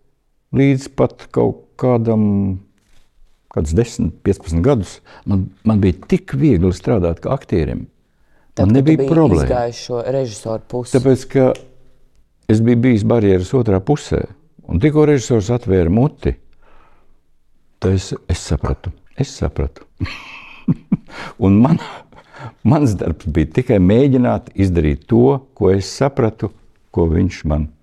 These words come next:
Speaker 2: Bet tu viņu
Speaker 1: pasaka.
Speaker 2: saprati? Tu Mišu
Speaker 1: Es sapratu.
Speaker 2: uzreiz saprati?
Speaker 1: Jā, jā, jā, protams.
Speaker 2: Mm.
Speaker 1: No režisora viedokļa man neviens nav bijis šoks, teiksim, jā.
Speaker 2: Jā.
Speaker 1: Es to pieņēmu, tāpēc, ka es, eh, zināju, kā ir būt barjeras otrā pusē.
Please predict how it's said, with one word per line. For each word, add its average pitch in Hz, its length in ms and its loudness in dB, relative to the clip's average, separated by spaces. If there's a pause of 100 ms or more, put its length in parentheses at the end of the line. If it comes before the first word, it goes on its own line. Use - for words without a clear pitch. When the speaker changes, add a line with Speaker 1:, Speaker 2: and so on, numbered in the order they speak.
(580)
Speaker 2:
Bet 139 140 -8
tu 165 120 -2
viņu 165 120 0
Speaker 1:
pasaka. - 160 -4
Speaker 2:
saprati? - 520 -10 (160)
Tu - 140 -14
Mišu 147 220 -4
Speaker 1:
Es - 60 -4
sapratu. 139 200 0
Speaker 2:
uzreiz 147 260 -2
saprati? - 500 -6
Speaker 1:
Jā, 226 220 4
jā, 143 240 0
jā, 117 260 -10
protams. 127 560 -6
Speaker 2:
Mm. - 380 -20 (280)
Speaker 1:
No 131 180 4
režisora 123 420 2
viedokļa 101 400 2
man 101 180 0
neviens 98 320 0
nav 69 140 -4
bijis - 220 -6
šoks, - 540 -12
teiksim, - 460 -8
jā. 117 160 -4 (400)
Speaker 2:
Jā. 131 240 -8 (320)
Speaker 1:
Es - 160 -6
to 107 120 2
pieņēmu, 110 580 2
tāpēc, 92 340 -2
ka - 120 0
es, 85 240 2 (120)
eh, 85 380 4 (280)
zināju, 104 460 2
kā 101 220 0
ir 80 120 2
būt 104 400 2
barjeras 78 480 -2
otrā 78 260 -2
pusē. - 440 -8